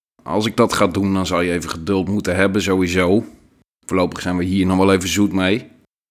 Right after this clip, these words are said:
Maar als je dat geduld kan opbrengen, kan ik in ieder geval zeggen dat er plannen klaar liggen voor een onderwerp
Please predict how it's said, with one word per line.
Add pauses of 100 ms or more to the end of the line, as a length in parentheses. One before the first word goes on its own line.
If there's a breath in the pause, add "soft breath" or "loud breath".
(240)
Maar
als
je
dat
geduld
kan
opbrengen,
kan
ik
in
ieder
geval
zeggen
dat
er
plannen
klaar
liggen
voor
een
onderwerp